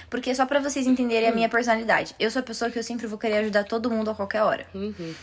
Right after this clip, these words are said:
Speaker 1: Então, se eu tiver isso com todas as pessoas com quem eu converso, eu não vou ter tempo pra mais nada.
Speaker 2: Uhum.
Speaker 1: Então, é você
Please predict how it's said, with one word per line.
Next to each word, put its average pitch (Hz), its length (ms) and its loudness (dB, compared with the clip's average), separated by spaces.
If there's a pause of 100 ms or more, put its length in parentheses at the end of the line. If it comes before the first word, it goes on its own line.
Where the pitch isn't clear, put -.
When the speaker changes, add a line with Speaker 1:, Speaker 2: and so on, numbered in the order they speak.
(240)
Speaker 1:
Então, 226 540 2
se - 160 -2
eu 269 100 4
tiver 220 460 0
isso 226 260 -2
com 208 200 -4
todas 285 320 0
as 240 100 -2
pessoas 190 460 -2
com 190 160 -6
quem 190 120 -6
eu 170 60 -6
converso, 208 560 -2
eu 202 60 0
não 214 100 -2
vou 240 80 0
ter 302 120 0
tempo 311 220 -4
pra 311 140 2
mais 311 220 0
nada. 196 400 -4
Speaker 2:
Uhum. 262 480 -2
Speaker 1:
Então, 233 500 0
é 247 80 2
você 233 600 -2